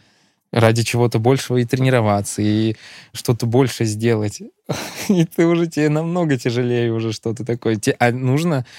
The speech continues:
особенно когда ты переезжаешь, сделать шажочек назад и пройти какой-то путь заново,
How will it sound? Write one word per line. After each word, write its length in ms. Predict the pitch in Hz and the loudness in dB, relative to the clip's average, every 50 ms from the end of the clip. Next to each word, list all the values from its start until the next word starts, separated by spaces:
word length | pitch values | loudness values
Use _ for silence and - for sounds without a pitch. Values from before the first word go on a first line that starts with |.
| - - _ - | -20 -20 _ -6
особенно 360 | - - - 131 123 117 117 | -4 -2 0 0 0 0 0
когда 180 | - 110 107 101 | 0 0 0 0
ты 80 | 104 | -2
переезжаешь, 580 | 101 - 110 110 110 104 110 104 98 95 - - _ _ _ _ - - | -4 -2 0 0 0 0 0 0 0 -2 -4 -8 _ _ _ _ -6 -4
сделать 320 | 104 101 110 123 143 - | 0 2 2 2 2 0
шажочек 440 | - 120 113 117 135 156 - - - | 0 0 0 0 0 -2 -4 -6 -2
назад 540 | 139 156 143 110 101 85 87 - - - _ _ - | 0 0 0 0 0 0 -2 -4 -6 -10 _ _ -4
и 160 | - 113 107 104 _ - | -2 0 -2 -2 _ 0
пройти 440 | 113 104 101 98 - - 143 151 | 2 2 2 0 0 -2 -2 -2
какой-то 440 | - - 104 98 - 107 101 - 98 | -2 -2 -6 -2 0 -2 0 0 -4
путь 260 | 92 - 123 135 143 | -4 -2 -2 -2 0
заново, 500 | 131 131 131 117 107 104 101 95 92 95 | 0 0 2 2 2 0 0 -2 -4 -6